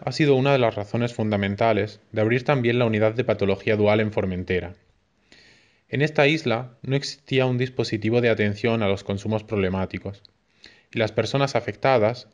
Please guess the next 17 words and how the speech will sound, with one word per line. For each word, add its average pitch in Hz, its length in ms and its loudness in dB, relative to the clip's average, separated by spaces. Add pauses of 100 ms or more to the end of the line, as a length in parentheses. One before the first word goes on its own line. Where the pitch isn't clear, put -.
debían 131 320 0
desplazarse 110 600 0
hasta 120 200 -2
Ibiza 110 260 -2
en 104 100 0
barco 107 480 0 (440)
para 101 180 2
recibir 104 400 0
atención. 95 580 -4 (1600)
Actualmente, 147 840 2 (340)
es 127 120 -6
posible 131 400 2
realizar 117 560 2
visitas 117 400 -2
ambulatorias 107 560 2
en 110 100 -4
Formentera, 95 640 -2